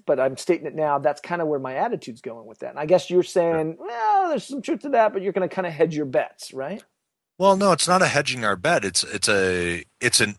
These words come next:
Speaker 2: uh, it's like improv. It's like yes and, right? It's like, "Oh, well, I wanna be able to control my brand, and I wanna be able to have a kind of plug and play solution for fulfillment as a publisher. And I wanna be able to, you know, have all those direct online sales going through you."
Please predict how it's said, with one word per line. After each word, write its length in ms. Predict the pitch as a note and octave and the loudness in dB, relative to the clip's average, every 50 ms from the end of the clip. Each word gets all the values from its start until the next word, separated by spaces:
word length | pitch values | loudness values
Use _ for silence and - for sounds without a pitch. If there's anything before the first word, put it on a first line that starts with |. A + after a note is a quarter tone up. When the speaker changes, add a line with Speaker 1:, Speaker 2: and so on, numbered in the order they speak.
| _ _ - | _ _ -2
Speaker 2:
uh, 280 | A2+ G#2+ G2 F#2+ F#2 G2 | 2 4 4 6 4 4
it's 200 | A2 A2+ - - | 4 2 2 2
like 200 | D3 C3+ A#2+ - | 2 2 2 2
improv. 560 | - D3 D#3 C#3 - G2 D#2+ C2+ C2+ D2 - - | 2 0 0 0 -2 -2 -2 -2 -4 -6 -8 -10
It's 200 | F2 A2 - - | -12 -2 0 2
like 220 | A2+ F#2+ - - | 2 2 0 0
yes 300 | G#2 A#2 B2 A#2 - - | 2 2 4 4 4 2
and, 440 | - G#2 G2+ F2+ D2+ C2+ C2 D2 - | 2 0 0 0 0 -4 -10 -16 -14
right? 320 | D#2 D#2 D#2 E2 G2 G2 _ - | -10 -8 -6 -6 -6 -8 _ -8
It's 140 | G#2+ - - | -4 0 0
like, 180 | A2 - - | 0 0 2
"Oh, 160 | C#3 D3 C3+ | 2 2 4
well, 240 | G#2 G2 F#2+ F2+ - - | 4 2 0 -2 -4 0
I 100 | A2 A#2 | 2 2
wanna 220 | B2+ C3 C3+ C3+ A#2 | 2 2 0 -2 0
be 60 | A#2+ | 0
able 100 | A2+ A2 | 0 0
to 80 | G#2 G2 | 0 -4
control 300 | G#2+ G2 - - G#2+ G#2 | -4 -6 -2 -2 -2 0
my 140 | G#2 G2+ | 0 -2
brand, 380 | F2+ E2+ F#2 F#2 F#2 F#2+ F#2+ F2+ | 0 0 0 0 2 0 0 0
and 120 | F2 E2 | 0 0
I 80 | E2 F2+ | 0 0
wanna 260 | F2+ F#2 F#2+ F#2 F#2 | 0 0 -2 -2 -2
be 140 | E2+ E2 - | -2 -2 -2
able 180 | F2 F2 F2+ F2 | -2 0 -2 -2
to 240 | - - F#2 F2 E2+ | -2 -2 -2 -2 0
have 200 | E2 F#2 F#2 F#2 | 2 2 2 2
a 100 | F2+ E2+ | 2 -2
kind 200 | - - F#2+ F2 | -2 -2 -2 -2
of 160 | F2 D#2+ - - - - - - - | -2 -4 -6 -14 -18 -20 -20 -14 0
plug 220 | - A2 A2 A2+ | 0 2 2 2
and 100 | A#2 A2+ | 0 -2
play 200 | - - A2 G#2+ | 0 0 2 2
solution 500 | - - G#2+ G2 F#2+ F#2 - G2+ G#2 G#2 | 2 0 0 -2 -2 -2 -2 -4 -4 -4
for 160 | - G#2 F#2+ | -4 -6 -4
fulfillment 500 | - - G2 - - E2+ E2 F2+ G2 - | -4 -6 -8 -8 -8 -6 -6 -6 -6 -4
as 160 | - F#2 F#2 | -4 -4 -4
a 40 | G#2+ | -2
publisher. 520 | F#2 F2 E2 D2+ D#2+ - - E2 F#2+ A#2+ _ _ _ - - - - - - _ _ _ - | -2 -4 -4 -4 -4 -6 -6 -6 -8 -8 _ _ _ -20 -20 -20 -20 -20 -20 _ _ _ 0
And 560 | G#2 G2+ G2+ G2 G3 - F#2+ F#2+ G2 F#2+ - - _ - | 4 4 6 6 6 4 2 0 -2 -4 -8 -12 _ -2
I 100 | - F#2+ | 0 0
wanna 220 | F#2+ F#2+ G#2 G2+ G2 | 2 2 0 0 0
be 80 | F#2+ | 2
able 160 | F#2+ F#2 F#2+ F#2 | 0 0 0 0
to, 340 | F#2 F2 F2 F2+ F2+ - - | -2 0 0 -2 -2 -4 -6
you 120 | - F#2+ | -8 -6
know, 240 | F2+ F2 E2+ F2 F#2+ _ - | -4 -4 -4 -4 -8 _ -8
have 380 | - G2+ G2+ G2 G2 F2+ F2 - | 0 2 4 4 4 2 -4 -6
all 140 | - F#2+ G2+ | -2 0 0
those 140 | G2 F#2+ F#2+ | 0 0 -2
direct 320 | F#2+ F#2 F#2 F#2 F2+ - | -2 0 0 0 0 0
online 280 | F#2+ F2+ F2 F2+ F2+ E2+ | -2 -2 -2 -4 -4 -4
sales 280 | - F#2 E2 F2 E2+ - | -4 -4 -2 -4 -4 -4
going 260 | - D#2+ D#2+ E2 D#2+ | -6 -6 -6 -6 -8
through 220 | - - G2+ G2+ | -8 -6 -6 -4
you." 260 | A2 D3 G3 E3+ - | 0 2 2 0 0